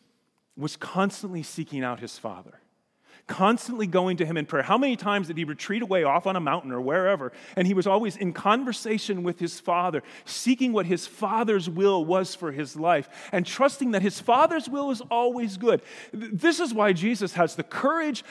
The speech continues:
and, and the endurance to go to that cross, 'cause he knows, he knows he has his Father's love and approval.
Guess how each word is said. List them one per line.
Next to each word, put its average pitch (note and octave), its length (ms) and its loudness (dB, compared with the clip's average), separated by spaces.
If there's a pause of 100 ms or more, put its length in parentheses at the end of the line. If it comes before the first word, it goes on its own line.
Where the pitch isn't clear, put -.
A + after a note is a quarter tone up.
(160)
and, F#3+ 160 2
and G3 240 2
the F#3 100 4
endurance A3+ 580 4
to G#3 60 -4
go A3 260 6
to F#3 100 2
that E3+ 200 0
cross, F3+ 480 0
'cause F#3 160 -4
he F#3 120 0
knows, F3+ 640 2 (800)
he F3 160 -4
knows F3 460 4
he D3 100 -2
has B2+ 260 0
his - 160 -14
Father's B2 380 -6
love A#2 200 -6
and G#2+ 100 -10
approval. - 420 -18